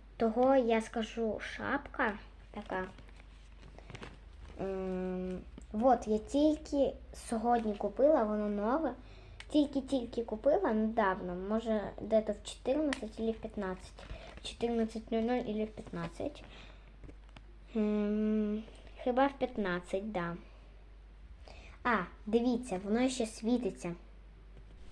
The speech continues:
Вот. Тінь-тінь-тінь-тінь-тінь. Вам, м, в-, ва-, вам, може, не було так видно,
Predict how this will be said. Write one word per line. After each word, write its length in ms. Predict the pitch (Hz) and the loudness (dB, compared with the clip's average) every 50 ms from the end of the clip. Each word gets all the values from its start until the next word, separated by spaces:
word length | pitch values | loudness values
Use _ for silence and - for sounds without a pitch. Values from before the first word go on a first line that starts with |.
| - - - | -12 -6 -2
Вот. 520 | 214 208 226 254 262 254 240 220 - - - - - - - - - - - - - - - - - - - - - - - - - - - - - - - - - - - - - - - - - - - - - - - - - - - - - - - - - - - - - - - - - - - - - - - - - - - - - - - - - - | 2 4 8 10 10 10 10 8 4 -2 -12 -12 -16 -18 -18 -18 -18 -20 -20 -20 -18 -18 -18 -18 -18 -18 -18 -18 -20 -20 -18 -18 -18 -18 -18 -18 -18 -18 -18 -18 -16 -14 -14 -14 -14 -16 -18 -18 -18 -18 -18 -18 -20 -18 -18 -18 -18 -18 -18 -18 -18 -18 -18 -20 -20 -20 -20 -20 -20 -20 -20 -20 -20 -20 -20 -18 -18 -18 -18 -18 -18 -18 -18 -18 -18 -18 -18 -18 -18 -14
Тінь-тінь-тінь-тінь-тінь. 1900 | - - 285 285 285 302 302 - - - 226 208 196 208 220 - 294 311 370 - - 262 269 285 294 277 277 - - - - 196 208 208 208 208 208 233 - - - - - - - - - - - - - - - - - - - - - - - - - - - - - | -8 -6 -6 -4 -4 -6 -8 -10 -12 -8 -6 -6 -6 -6 -6 -4 -4 -4 -4 -2 -4 -2 -2 -2 -4 -6 -10 -12 -12 -8 -4 -2 -2 -2 -2 -2 -4 -6 -8 -10 -16 -18 -18 -18 -20 -18 -18 -18 -18 -18 -18 -18 -18 -18 -18 -18 -18 -18 -18 -18 -18 -18 -18 -18 -18 -12 -6
Вам, 540 | - 233 220 220 320 320 339 359 381 370 - - - - | -2 2 6 10 10 10 10 10 8 6 2 -2 2 6
м, 200 | 254 254 247 - | 8 8 8 8
в-, 220 | 214 214 - 269 - - - - - - - | 6 2 0 -2 -6 -10 -16 -18 -16 -12 -2
ва-, 220 | 214 226 254 - - - - - - | 2 4 4 4 2 -4 -14 -10 -10
вам, 400 | - 233 226 277 294 320 311 302 | -2 4 8 8 10 12 12 12
може, 460 | 302 311 302 269 254 277 285 262 - - | 12 12 10 8 8 8 8 8 6 8
не 140 | - 247 254 | 8 8 8
було 320 | 240 240 247 254 262 254 | 8 8 8 10 10 10
так 320 | 247 - 226 214 220 - - | 8 8 4 4 4 2 2
видно, 640 | 208 220 269 311 339 330 285 262 240 196 190 196 | 8 10 10 10 12 12 10 10 10 8 4 0